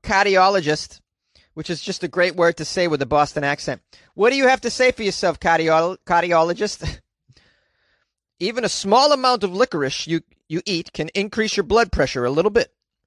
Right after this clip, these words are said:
Well, I didn't know that. Did you guys know that? You eat black licorice, it increases your blood pressure? Doesn't all candy do that to you anyways? Or is, like, black licorice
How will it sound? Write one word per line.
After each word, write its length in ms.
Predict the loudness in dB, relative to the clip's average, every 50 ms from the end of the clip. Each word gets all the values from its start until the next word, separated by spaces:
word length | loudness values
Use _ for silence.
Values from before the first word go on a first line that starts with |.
| _ _ _ _ _ _ _
Well, 120 | -8 -4 -2
I 120 | -2 0
didn't 180 | 0 -2 -2 -2
know 160 | -2 -2 2
that. 240 | 2 2 2 0 -2
Did 140 | -6 -6
you 60 | 0 2
guys 220 | 2 2 2 2
know 160 | 0 -2 0
that? 240 | 2 2 0 0 -2
You 80 | -8 -10
eat 200 | -8 -10 -8 -2
black 260 | 0 2 2 2 0
licorice, 380 | -2 -2 0 -2 -2 -2 -2
it 60 | -6 -10
increases 400 | -8 -6 -8 -6 -6 -6 -6 -6
your 80 | -6 -2
blood 260 | 0 2 2 2 2
pressure? 260 | -2 -2 -2 -4 -8 -12 _ -20 -20 -4 0
Doesn't 260 | 0 2 2 0 2
all 220 | 2 2 2 2
candy 400 | 0 -4 -4 -4 -4 -2 -4 -6
do 180 | -6 -6 -4 0
that 220 | 2 0 0 0 -2
to 80 | -4
you 140 | -2 0 0
anyways? 600 | 0 0 0 2 2 2 2 2 0 -4 -10 -16 _ _ _ _ _ _ _ _ _ _ _ _ _ _ _ _
Or 200 | 2 4 4 6
is, 100 | 4 4
like, 300 | 4 2 2 2 -2 -8
black 360 | -12 -4 0 2 2 2 2 0
licorice 540 | -2 -2 0 0 0 0 0 -2 -8 -10